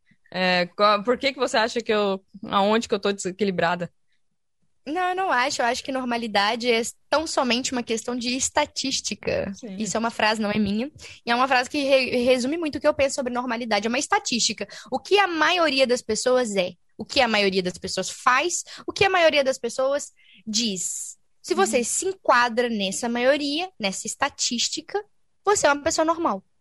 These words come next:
Speaker 2: O que não se enquadra nisso não é uma pessoa normal. Então, meu amor, com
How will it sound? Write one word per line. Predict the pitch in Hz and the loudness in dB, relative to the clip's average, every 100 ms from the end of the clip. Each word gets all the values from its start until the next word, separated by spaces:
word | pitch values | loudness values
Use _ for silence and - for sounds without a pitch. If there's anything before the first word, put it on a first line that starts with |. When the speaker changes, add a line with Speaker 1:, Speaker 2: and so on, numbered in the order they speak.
| - | -12
Speaker 2:
O | - | -8
que | - | -4
não | 302 302 311 | 2 2 2
se | 359 - | 0 -4
enquadra | 392 311 220 208 254 | -2 2 4 2 0
nisso | 302 277 285 - - 381 _ _ - | 0 0 -2 -4 -4 -6 _ _ -2
não | 440 311 | 2 4
é | 254 | 4
uma | 254 | 0
pessoa | 277 | -4
normal. | 294 320 220 | -4 -2 -2
Então, | 247 339 415 - - - | 0 0 0 -8 -16 0
meu | 349 415 | 4 4
amor, | 339 262 311 - - _ | 6 6 4 2 -18 _
com | - | -6